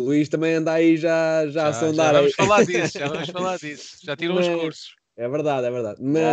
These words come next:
Speaker 3: já.
Speaker 1: Mas, mas, hum, a minha pergunta era mais noutro sentido, que é, por exemplo, na primeira passagem, eh, de, de Jorge Jesus, quando ele chega em, ali em dois mil e nove, dois mil e dez ao Benfica, há, na minha opinião, há ali um match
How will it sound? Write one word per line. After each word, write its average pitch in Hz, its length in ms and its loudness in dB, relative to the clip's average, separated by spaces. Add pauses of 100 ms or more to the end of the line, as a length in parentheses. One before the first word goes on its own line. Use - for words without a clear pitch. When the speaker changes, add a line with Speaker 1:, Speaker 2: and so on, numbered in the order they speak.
(100)
Speaker 3:
já. 151 100 0
Speaker 1:
Mas, - 280 -8 (640)
mas, 131 1120 -2 (400)
hum, 110 440 -6
a 127 180 -2
minha 156 120 4
pergunta 165 280 4
era 175 120 2
mais 175 160 0
noutro 175 160 -2
sentido, 143 280 -2
que 147 120 0
é, 123 40 4
por 143 140 -2
exemplo, 147 320 -2 (140)
na 143 120 0
primeira 196 320 2
passagem, 117 800 -4
eh, 110 280 -2
de, 117 200 -2
de 113 140 -8
Jorge 135 280 2
Jesus, 113 260 -4
quando 143 180 2
ele 180 100 4
chega 123 420 0
em, 131 120 2
ali 143 200 2
em 143 40 4
dois 135 120 -2
mil 139 160 2
e 135 60 2
nove, 139 160 0
dois 131 120 2
mil 131 200 0
e 131 40 -6
dez 135 140 -2
ao 123 80 -2
Benfica, 139 460 -4 (600)
há, 139 160 -2 (220)
na 170 120 4
minha 214 220 4
opinião, 175 500 0
há 175 100 -4
ali 185 160 0
um 185 100 2
match 190 380 -4